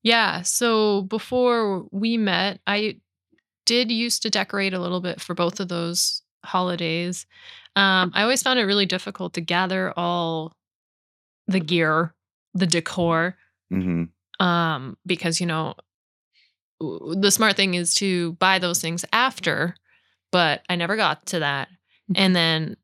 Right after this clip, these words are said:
Speaker 1: I said, "Fuck it." And then I just didn't wanna buy things 'cause at the time that it came around the next time, you know, they're expensive. <laughs>
Speaker 2: Yeah.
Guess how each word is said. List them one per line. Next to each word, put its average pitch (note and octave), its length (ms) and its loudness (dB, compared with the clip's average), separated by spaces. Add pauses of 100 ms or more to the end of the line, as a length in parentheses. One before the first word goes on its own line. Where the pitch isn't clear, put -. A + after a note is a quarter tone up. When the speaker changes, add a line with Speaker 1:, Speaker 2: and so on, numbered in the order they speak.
(140)
Speaker 1:
I - 80 -8
said, C#3+ 220 -2
"Fuck D3 240 -2
it." - 240 -6
And E3+ 160 0
then E3 80 0
I E3 120 2
just E3 180 -4
didn't F#3+ 200 -2
wanna F#3+ 400 0 (300)
buy E3+ 200 6
things F#3+ 360 -2
'cause F#3+ 200 -4
at F3+ 120 2
the E3 100 -4
time F3+ 280 0
that F3+ 100 -2
it E3 80 -2
came F#3 220 -2
around E3+ 220 -2
the E3 60 -6
next E3+ 220 -6
time, F#3 300 -2
you F#3 80 -2
know, D#3+ 180 -4
they're F#3+ 160 2
expensive. G3+ 480 -2 (140)
<laughs> A#3+ 580 0 (220)
Speaker 2:
Yeah. G3+ 260 0